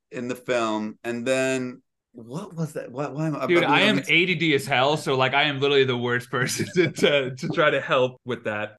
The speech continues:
Speaker 1: Oh,
Speaker 2: I, I,
Speaker 1: that, that
Speaker 2: I
Speaker 1: is
Speaker 2: will just
Speaker 1: killing
Speaker 2: say,
Speaker 1: me.
Speaker 2: though,
Speaker 1: This
Speaker 2: this,
Speaker 1: is
Speaker 2: this
Speaker 1: killing me.
Speaker 2: film, and, and, and this is probably the ultimate, uh, praise that you could pay this type of film. I thought a lot of The Raid, because that is a very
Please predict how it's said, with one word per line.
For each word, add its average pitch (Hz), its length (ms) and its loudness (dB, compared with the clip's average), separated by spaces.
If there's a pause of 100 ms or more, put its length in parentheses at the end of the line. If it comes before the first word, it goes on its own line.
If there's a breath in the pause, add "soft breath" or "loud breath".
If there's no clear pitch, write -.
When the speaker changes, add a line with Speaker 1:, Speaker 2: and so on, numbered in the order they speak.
(140)
Speaker 1:
Oh, 131 400 -2
Speaker 2:
I, 226 300 6
I, 226 40 4
Speaker 1:
that, - 60 0
that 139 100 4
Speaker 2:
I 220 200 8
Speaker 1:
is 196 100 0
Speaker 2:
will 311 120 0
just 285 120 -2
Speaker 1:
killing 165 160 8
Speaker 2:
say, 139 120 6
Speaker 1:
me. 160 80 2
Speaker 2:
though, 156 100 2
Speaker 1:
This 127 80 -2
Speaker 2:
this, 247 160 6
Speaker 1:
is - 120 -10
Speaker 2:
this 220 120 4
Speaker 1:
killing 165 200 6
me. 208 60 8
Speaker 2:
film, 233 280 4
and, 170 180 -2 (180)
and, 160 240 -2 (100)
and 160 140 -4
this 190 160 -2
is 196 40 -10
probably 202 220 -2
the 160 220 -6 (100)
ultimate, 165 600 -2 (120)
uh, 110 440 -2 (480)
praise 156 400 0
that 147 100 -6
you 127 140 -4
could 123 240 -8
pay 131 240 -2
this 160 260 -6
type - 240 -2
of - 60 -14
film. 220 180 -4
I 131 80 -4
thought 254 300 -4
a 220 40 0
lot 170 240 2
of 135 140 -4
The 113 120 -4
Raid, 101 420 -4 (380)
because 135 300 -4
that 170 220 2
is 214 160 -2
a 160 80 -2
very 135 760 -2